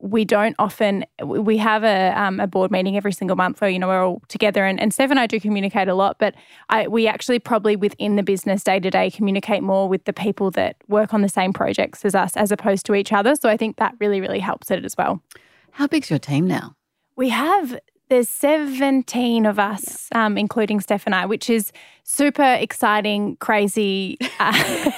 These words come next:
Speaker 1: <laughs> and managing people. I mean, it's probably the hardest, the hardest part of leadership. So, um, yeah, it's, it's crazy, but we're just, I mean, I walk into the office and I know Steph's the same, and I look around and to see, you know, all of these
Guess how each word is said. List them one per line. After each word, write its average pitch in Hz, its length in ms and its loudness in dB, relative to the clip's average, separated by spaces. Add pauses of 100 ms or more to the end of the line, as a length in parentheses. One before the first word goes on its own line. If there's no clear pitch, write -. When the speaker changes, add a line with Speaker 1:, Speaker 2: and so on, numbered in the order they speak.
Speaker 1:
<laughs> 539 240 2
and 294 200 0
managing 311 420 -2
people. 240 280 -2
I 214 100 0
mean, 214 160 -4
it's 208 140 -8
probably 240 260 -2
the 208 140 -2
hardest, 196 520 -2
the 214 100 0
hardest 196 340 -2
part 196 180 0
of 190 80 -8
leadership. 190 540 -6
So, 202 340 2 (480)
um, 185 560 0
yeah, 214 300 2
it's, - 200 -4
it's - 240 -2
crazy, 208 360 0
but 208 160 0
we're 226 100 2
just, 247 300 0
I 202 80 2
mean, 208 320 -2
I 208 100 2
walk 208 260 0
into 220 200 0
the 190 140 0
office 190 440 0
and 202 220 2
I 202 80 0
know 196 140 2
Steph's - 280 -2
the - 80 -6
same, 190 380 0
and - 200 0
I 208 120 2
look 202 200 0
around 202 300 2
and 190 200 -4
to 208 120 -2
see, 208 480 2 (380)
you 214 80 2
know, 196 220 2
all 220 300 2
of 220 120 0
these 208 240 2